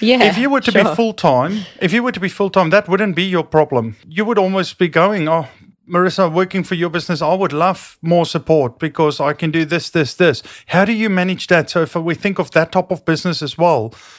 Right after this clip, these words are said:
Speaker 2: because the person working full-time for you is gonna go, "I would take all the help I can get. I'll take all the support I can get." Why? Because at this stage, it means, one, maybe I can do a bit less, or two,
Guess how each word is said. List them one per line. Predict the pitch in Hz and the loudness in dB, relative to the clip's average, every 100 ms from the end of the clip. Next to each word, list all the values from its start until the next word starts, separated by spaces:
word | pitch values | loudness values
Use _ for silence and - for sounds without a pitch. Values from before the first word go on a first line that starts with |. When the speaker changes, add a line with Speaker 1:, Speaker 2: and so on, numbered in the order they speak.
| - _ | -20 _
Speaker 2:
because | 170 196 175 | 0 2 2
the | 185 | 0
person | - 220 214 180 | 2 2 2 0
working | 175 180 175 | 0 -2 -4
full-time | 208 196 180 160 | -6 -2 -2 -2
for | - 208 | 0 0
you | 170 151 156 | 0 -2 -6
is | 151 | -6
gonna | 170 160 | -6 0
go, | 180 165 147 - | 0 0 -2 -4
"I | |
would | 185 214 | -2 -2
take | 180 180 | -2 -2
all | 190 | -2
the | 165 | -2
help | 160 165 | -2 -2
I | 151 | -4
can | 147 | -4
get. | 139 143 | -2 -2
I'll | 120 - | -2 -2
take | 170 151 | -4 -2
all | 170 170 | -2 0
the | 175 151 | 2 2
support | 123 - - 208 190 | -2 -6 2 4 4
I | 160 | 2
can | 151 151 | 0 -4
get." | 139 143 - | -2 -4 0
Why? | 156 156 165 - - - - _ - | 2 4 2 -4 -16 -20 -20 _ -6
Because | 160 - | -4 -2
at | 135 | 0
this | 185 | 0
stage, | - 175 156 - - | 4 2 2 -6 -10
it | 156 | -6
means, | 156 170 160 - - _ _ _ | -4 -4 -4 -10 -16 _ _ _
one, | 143 139 151 202 185 | -8 0 0 0 0
maybe | 139 156 | 0 0
I | 151 147 143 _ _ | 2 0 -2 _ _
can | - 147 | -4 -2
do | 151 | 0
a | 151 | -2
bit | 135 143 | -2 0
less, | 165 196 - - | 0 -2 -6 -4
or | 156 147 | -2 -2
two, | - 226 165 185 247 | -2 0 2 0 -4